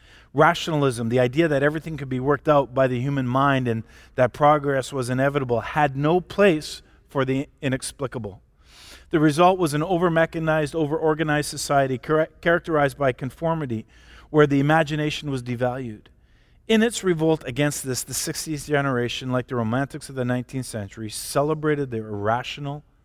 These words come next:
chance, dreams, hallucinations, and the primitive."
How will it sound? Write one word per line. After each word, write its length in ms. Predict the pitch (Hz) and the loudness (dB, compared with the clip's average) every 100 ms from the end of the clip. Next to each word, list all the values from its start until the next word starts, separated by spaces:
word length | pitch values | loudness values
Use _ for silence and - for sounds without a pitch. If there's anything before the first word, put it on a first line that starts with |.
| _ _ | _ _
chance, 760 | - - 147 139 143 - - - _ _ 117 | -16 -4 -2 -2 -4 -14 -18 -20 _ _ -18
dreams, 720 | 101 110 127 135 143 143 - _ _ _ _ | -12 -4 -2 -2 -4 -10 -18 _ _ _ _
hallucinations, 1200 | - 120 151 165 - - 135 160 160 - 98 107 - _ _ _ | -8 0 0 0 -6 -8 -4 -4 -6 -10 -12 -14 -20 _ _ _
and 160 | 123 110 | -8 -6
the 40 | |
primitive." 440 | 104 120 107 98 | -4 -4 -4 -6